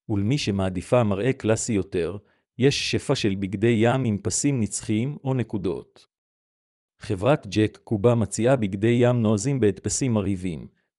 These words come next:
לצפייה בקטלוג המלא לחצו כאן. ארבע, בגדי ים ספורטיביים. למי שפעיל יותר במים, בגדי ים ספורטיביים הם חובה. בגדי ים אלה מעוצבים תוך מחשבה על ביצועים,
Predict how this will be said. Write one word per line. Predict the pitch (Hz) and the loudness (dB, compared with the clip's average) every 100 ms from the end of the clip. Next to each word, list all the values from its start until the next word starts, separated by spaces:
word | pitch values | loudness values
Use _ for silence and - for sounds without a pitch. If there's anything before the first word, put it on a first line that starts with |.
| 101 | -8
לצפייה | 101 - 110 117 143 | -6 -6 0 2 2
בקטלוג | 123 - - 110 135 131 | 2 0 0 2 2 2
המלא | 113 107 110 | 0 0 2
לחצו | 135 117 - - 92 | 0 -2 -6 -8 -6
כאן. | - 71 60 60 _ _ _ _ _ _ _ _ _ - | -4 -6 -8 -18 _ _ _ _ _ _ _ _ _ -4
ארבע, | 101 92 117 143 156 _ _ | -2 2 4 4 0 _ _
בגדי | 92 92 98 110 107 101 | -6 -2 2 4 4 4
ים | 110 104 | 2 0
ספורטיביים. | - 113 101 - 104 90 73 64 - _ _ _ _ _ _ _ _ _ - | -2 -2 -2 0 -2 -2 -6 -10 -16 _ _ _ _ _ _ _ _ _ -6
למי | 101 120 | -2 0
שפעיל | - 95 - 98 131 | 0 -2 -2 0 2
יותר | 113 98 120 117 | 2 2 2 2
במים, | 104 98 92 80 65 - _ _ | 2 0 -2 -6 -12 -18 _ _
בגדי | 98 95 101 127 | -6 -4 2 2
ים | 127 117 | 2 0
ספורטיביים | - 113 101 151 135 104 107 101 | -2 -4 -2 0 0 0 -2 -2
הם | 101 101 | -2 -2
חובה. | - 95 90 62 - _ _ _ _ _ _ _ _ _ | -4 -4 -4 -8 -12 _ _ _ _ _ _ _ _ _
בגדי | - 98 101 127 123 | -6 -4 2 4 4
ים | 120 117 | 4 2
אלה | 110 131 104 | 0 2 2
מעוצבים | 98 98 - 104 131 139 | 2 -2 -2 0 0 2
תוך | - 127 | 2 2
מחשבה | 117 - - 101 131 | 0 -4 -2 2 4
על | 131 | 4
ביצועים, | 113 107 110 98 82 60 | 0 -2 -2 -2 -2 -8